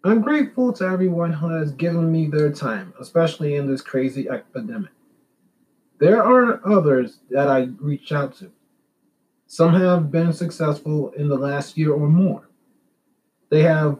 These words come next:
from hundreds to millions of subscribers. A good wad don't have to work for anyone. They're money generators. I've learned from some of the best,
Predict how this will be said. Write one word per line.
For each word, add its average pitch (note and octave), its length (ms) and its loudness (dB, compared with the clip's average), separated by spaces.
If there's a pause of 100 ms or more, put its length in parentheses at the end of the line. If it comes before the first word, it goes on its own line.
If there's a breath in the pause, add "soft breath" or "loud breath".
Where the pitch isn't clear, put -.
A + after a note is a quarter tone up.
(540)
from C3 420 0 (180)
hundreds D#3 640 0 (340)
to - 180 0
millions D#3+ 440 4
of C#3+ 180 -2
subscribers. - 760 -10 (1400)
A D#3 140 0
good G#3 340 4
wad F3+ 480 0
don't F3 360 0
have D#3 600 -4
to D3 140 -10
work D3 300 -4
for C#3 120 -10
anyone. D#3+ 400 -2 (840)
They're C3+ 140 2
money C#3+ 280 2
generators. B2 440 -6 (1400)
I've A3 280 2
learned A3+ 400 2 (140)
from D3+ 240 0
some E3+ 180 -2
of E3 100 -2
the D#3+ 60 -2
best, - 520 -8